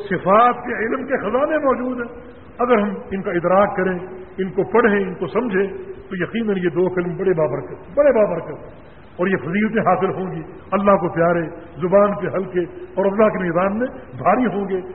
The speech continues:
اللہ کے پیغمبر کی ایک اور حدیث ہے، سبحان اللہ بحمدہ، جو شخص دن میں سو بار پڑھ لے، اللہ تعالیٰ سمندر کی جھاگ کے برابر بھی اس کے گناہ ہوں گے معاف کر دے گا، معاف کر دے گا۔ اور ایک حدیث میں جب اللہ کے نبی معراج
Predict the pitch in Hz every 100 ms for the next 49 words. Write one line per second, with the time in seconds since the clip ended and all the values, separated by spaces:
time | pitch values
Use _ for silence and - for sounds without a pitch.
0 | - - 233 233 208 180 190 196 185 190
1 | 185 196 165 202 196 165 170 - - -
2 | - 208 185 226 226 214 202 214 240 220
3 | 214 220 226 226 208 - - - - -
4 | - 175 247 247 - 220 247 240 226 226
5 | 254 247 220 - - - 233 247 247 240
6 | 254 269 285 277 277 - - - 226 247
7 | 262 285 277 277 175 165 233 269 262 262
8 | 220 233 269 285 277 262 214 214 254 247
9 | 247 226 208 190 156 151 151 - - -
10 | - - - - - - - - - 170
11 | 240 226 160 170 160 - - - 180 208
12 | 180 185 185 208 202 196 - 180 196 185
13 | 196 190 175 190